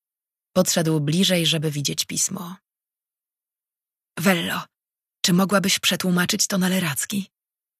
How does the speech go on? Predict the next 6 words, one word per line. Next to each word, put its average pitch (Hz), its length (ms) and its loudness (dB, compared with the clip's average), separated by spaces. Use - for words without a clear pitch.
Niezbyt 165 400 2
dobrze 165 320 0
posługuje 175 500 -4
się - 120 -2
językiem 185 460 -4
podróżników”. - 840 -6